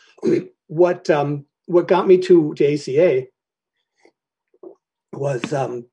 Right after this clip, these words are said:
well, I was getting really bored with the other program. I know I'm not supposed to talk about that as much, <clears throat> but it was my foundation. I did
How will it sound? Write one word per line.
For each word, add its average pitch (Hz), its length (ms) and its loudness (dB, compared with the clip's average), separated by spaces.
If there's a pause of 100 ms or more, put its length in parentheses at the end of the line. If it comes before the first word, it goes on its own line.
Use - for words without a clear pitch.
(600)
well, 180 160 0
I 196 60 -2
was 175 160 0
getting 180 200 6
really 156 200 2
bored 139 420 0
with 123 280 -4
the 143 100 -4
other 131 180 -2
program. 123 640 -6
I 123 80 -14
know 117 160 -12
I'm 113 160 -14
not - 160 -18
supposed - 160 -10
to 147 60 -10
talk - 240 -10
about 120 240 -10
that 127 180 -6
as 127 180 -8
much, 117 220 -10 (160)
<clears throat> - 160 -20
but 180 380 4
it 175 100 8
was 175 260 4
my 151 160 2
foundation. 143 760 -2 (100)
I 127 80 -4
did 127 320 -4